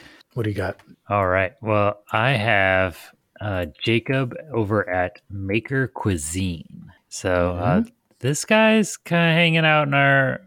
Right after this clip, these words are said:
Speaker 2: our kinda club here. Um, <laughs> same kinda crew that we talk to usually on Instagram and whatnot. Um, but he does a lot of, a lot of cooking projects for sure.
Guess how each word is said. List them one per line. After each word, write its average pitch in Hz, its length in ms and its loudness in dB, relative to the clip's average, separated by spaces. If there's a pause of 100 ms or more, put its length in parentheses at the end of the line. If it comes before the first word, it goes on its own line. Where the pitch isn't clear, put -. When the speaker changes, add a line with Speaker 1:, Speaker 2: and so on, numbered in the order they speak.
(140)
Speaker 2:
our 131 180 0
kinda 123 340 0
club 113 420 0
here. 123 460 0
Um, 104 580 2 (200)
<laughs> 123 220 -12
same 117 340 0
kinda 110 260 0
crew 120 420 2
that 113 160 2
we 110 100 4
talk 107 340 0
to 117 120 -6
usually 113 360 0
on 107 100 2
Instagram 107 400 -2
and 117 120 -4
whatnot. 123 400 -4 (140)
Um, 95 400 -2 (520)
but 110 120 0
he 156 80 2
does 147 180 0
a 143 80 2
lot 120 320 4
of, 104 400 2 (1160)
a 156 60 0
lot 214 140 2
of - 100 -2
cooking 156 380 0
projects - 960 -2
for 139 160 -2
sure. 175 480 -2